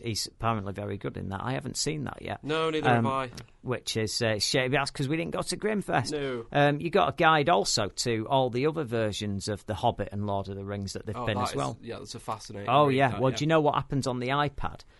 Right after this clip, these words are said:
Speaker 1: Um, you've not only got versions of that, but you know that, uh,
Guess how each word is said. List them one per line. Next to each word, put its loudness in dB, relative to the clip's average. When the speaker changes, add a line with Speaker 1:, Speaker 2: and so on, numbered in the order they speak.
Speaker 1:
Um, 2
you've -2
not 4
only 2
got 0
versions 0
of -2
that, 2
but -4
you 0
know 4
that, 0
uh, 2